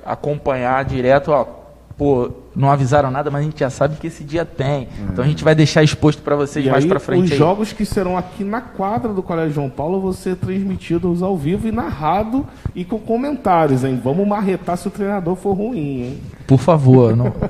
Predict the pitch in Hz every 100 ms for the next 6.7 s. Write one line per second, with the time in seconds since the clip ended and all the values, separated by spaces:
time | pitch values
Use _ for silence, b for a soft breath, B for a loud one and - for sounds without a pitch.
0 | - 101 101 247 - - 131 151 123 110
1 | 104 113 104 139 131 123 104 110 - B
2 | 359 B B B - 190 214 208 277 240
3 | 208 208 190 185 185 170 180 147 131 117
4 | - B B B B 127 135 202 - 254
5 | 247 247 277 - 269 214 208 247 - 233
6 | 151 151 143 143 160 196